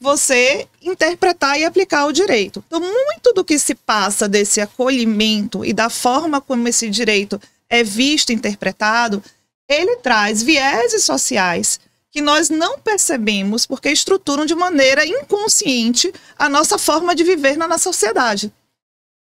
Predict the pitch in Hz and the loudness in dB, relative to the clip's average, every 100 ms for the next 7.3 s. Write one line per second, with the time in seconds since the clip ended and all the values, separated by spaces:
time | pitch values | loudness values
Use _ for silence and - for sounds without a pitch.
0 | _ _ 311 349 370 381 494 480 - 440 | _ _ -8 0 0 2 -2 0 2 2
1 | 415 - 277 240 226 240 247 247 269 277 | 2 2 0 2 4 4 2 0 0 0
2 | - 262 254 277 254 247 269 269 - 254 | 0 0 2 2 0 0 0 0 0 0
3 | 233 202 214 220 214 - 214 254 233 240 | 0 -2 -2 -2 -4 -12 -6 -2 -2 0
4 | 254 233 240 220 233 240 254 240 247 240 | 0 0 0 0 -2 -2 0 0 2 0
5 | 247 254 269 262 - - 233 202 202 190 | 2 0 0 -2 -2 0 0 0 -4 -6
6 | 180 190 190 208 226 226 233 208 - 240 | -4 -4 -2 -2 -2 -2 -2 -2 -4 -4
7 | 214 196 | -2 -2